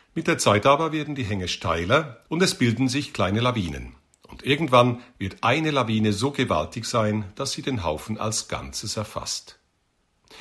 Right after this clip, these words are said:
Bak beschloss, solche Sandhaufen am Computer zu simulieren, um so die durchschnittliche Größe einer Lawine herauszufinden.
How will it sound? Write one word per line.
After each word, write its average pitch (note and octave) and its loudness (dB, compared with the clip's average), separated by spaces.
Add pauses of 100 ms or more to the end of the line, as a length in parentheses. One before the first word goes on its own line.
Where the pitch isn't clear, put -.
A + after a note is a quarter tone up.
(600)
Bak F3+ 4
beschloss, - 2 (160)
solche D2+ -8
Sandhaufen B2 0
am C3 -2
Computer A#2 -4
zu - -8
simulieren, F2 -2 (260)
um A2+ 0
so C#3 4
die D3+ -4
durchschnittliche B2 -2
Größe G#2+ 0
einer A#2+ 0
Lawine G#2 0
herauszufinden. D2 -6